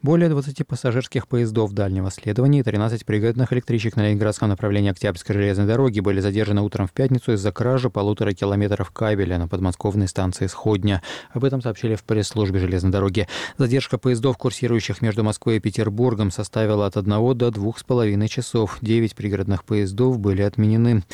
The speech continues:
Сбой в движении произошел около трех часов ночи. Перестали работать устройства сигнализации, централизации и блокировки станции. Ремонтные работы начались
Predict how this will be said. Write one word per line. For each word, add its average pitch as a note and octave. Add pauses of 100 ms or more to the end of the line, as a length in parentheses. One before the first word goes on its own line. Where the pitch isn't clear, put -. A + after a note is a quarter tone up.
(320)
Сбой B2+
в -
движении A#2+
произошел A2+
около G#2+
трех A2
часов -
ночи. A#2
Перестали G#2
работать G#2
устройства G2+
сигнализации, G#2
централизации G#2
и -
блокировки A2
станции. G2
Ремонтные G2
работы G#2+
начались G2+